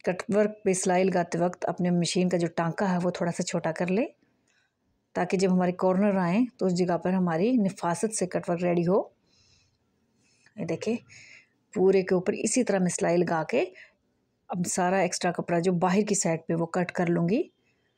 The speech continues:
और अंदर की साइड पे जो हमारे चेपी बुकरम की तरफ कपड़ा है, ये कट नहीं करना। जो नीचे की साइड पे हमारे कपड़ा है,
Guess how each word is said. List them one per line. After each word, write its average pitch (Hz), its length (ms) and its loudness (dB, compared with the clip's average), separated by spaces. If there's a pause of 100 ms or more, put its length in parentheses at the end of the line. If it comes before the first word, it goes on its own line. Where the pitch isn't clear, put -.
(200)
और 196 100 2
अंदर 214 260 2
की 214 120 -2
साइड 180 300 0
पे 214 120 4
जो 196 120 2
हमारे 190 200 2
चेपी 214 320 2
बुकरम 190 320 0
की 185 80 0
तरफ 175 260 -6
कपड़ा 170 240 -2
है, 220 240 0
ये 196 140 2
कट 196 260 -2
नहीं 185 140 2
करना। 208 300 2
जो 220 120 2
नीचे 196 300 2
की 220 100 -4
साइड 180 280 -2
पे 180 100 2
हमारे 175 240 0
कपड़ा 175 300 -4
है, 220 140 0